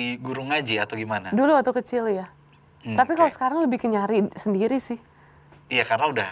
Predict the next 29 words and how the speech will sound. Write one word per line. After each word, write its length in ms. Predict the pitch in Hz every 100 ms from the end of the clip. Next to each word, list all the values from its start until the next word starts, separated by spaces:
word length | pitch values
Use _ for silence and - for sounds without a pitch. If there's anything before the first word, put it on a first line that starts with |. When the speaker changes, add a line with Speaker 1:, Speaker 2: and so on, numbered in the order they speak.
| -
Speaker 1:
karena 220 | 113 110
udah 140 | 139 107
sadar, 560 | 95 - 262 285 330
Speaker 2:
Iya, 220 | 349 349
Speaker 1:
udah. 280 | 320 311 311 302 -
Speaker 2:
seperti 420 | - 208 214 214 220
cari 240 | - 214 190
teman-teman 460 | - 196 190 202
yang 140 | 190 190
satu 260 | 202 -
liko, 400 | 185 254 269 - 214
apa, 360 | - 196 202
dan 180 | 208 185
lain 160 | 180 196
sebagainya 560 | - 180 160 180 185 185
gitu. 180 | 190 -
Speaker 1:
Hmm, 540 | 127 117 110 104 101
oke. 160 | 95 -
Speaker 2:
Kayak 200 | 247 233
gitu, 300 | 269 269 165 170 -
iya. 160 | 214 214
Tapi 220 | 202 170 269
kalau 220 | 214 196
yang 340 | 190 185 165 - _ _
ngaji 420 | 208 190 175 190
bener-bener 540 | - 180 190 185 196 240
waktu 220 | 226 196
kecil 300 | - 185 180 160
aja. 240 | 185 -